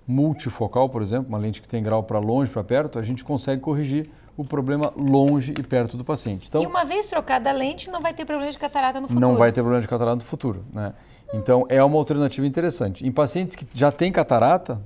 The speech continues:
Speaker 1: é mais interessante ainda, porque a gente já vai retirar aquela lente que tá opaca e substituir por uma outra transparente. Então, essa outra transparente que nós vamos implantar,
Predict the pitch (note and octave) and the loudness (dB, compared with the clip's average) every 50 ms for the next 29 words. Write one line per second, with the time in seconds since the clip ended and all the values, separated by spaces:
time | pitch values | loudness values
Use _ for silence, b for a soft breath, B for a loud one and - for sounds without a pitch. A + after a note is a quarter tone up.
0 | - - - - F3 D3+ B2+ B2 C#3 D#3 D3+ E3 D#3 D3+ F3 E3+ D3+ - E3+ E3 | -14 -14 -4 -2 0 2 4 4 4 4 4 0 0 0 0 0 0 -2 -4 -2
1 | D3+ F3+ F3+ D3+ B2 G#2+ - A#2+ A2+ B2+ A#2+ C3 B2 C3+ D3 D3 C#3+ D#3 - - | -2 -2 0 0 -2 0 -2 -2 -2 0 0 2 2 2 2 2 0 -2 -2 -2
2 | - C3+ C3+ D#3+ F#3+ F#3 - D#3+ C3+ B2 B2 B2+ A#2 - - - - A2+ A2 G2 | 0 2 4 2 2 2 2 2 2 2 2 0 -2 -4 -6 0 2 2 2 2
3 | - A2 A2 C3 D3 - E3 D3 - - D#3 C#3 - - C#3 B2 - C#3+ C#3 B2 | 2 2 2 2 2 -2 -6 -8 -6 -6 -6 -6 -6 -8 -10 -4 -4 -4 -4 -2
4 | D3+ D3 D3 C#3 B2 B2+ B2+ C#3 C#3+ C3+ C3 C3+ - - D#3+ C3 A2+ G#2 F#2+ - | -4 -2 2 2 2 2 2 -2 -4 -4 -4 -6 -2 -2 -2 0 -2 -4 -6 -10
5 | - B B B B B B B B - - C#3+ C#3 - - - D3 E3 G3 A3 | -18 B B B B B B B B -2 0 0 0 0 0 2 4 4 4 4
6 | G#3 - - E3+ D3 D3 D#3 D#3 D3 C#3+ C3 B2+ B2 A#2 - - B2 B2 B2+ A2+ | 2 2 2 2 4 4 4 2 2 -2 -2 -2 -4 -4 -2 0 0 0 0 -2
7 | - - A#2+ A2 G#2 A#2 A2+ G#2 G#2 A2+ G2+ - A#2+ A2 G#2 F#2+ B2 D3 E3+ E3+ | -4 -4 -2 -2 0 -2 -2 -2 -4 -6 -4 -2 -2 -2 0 2 2 2 2 -2
8 | B | B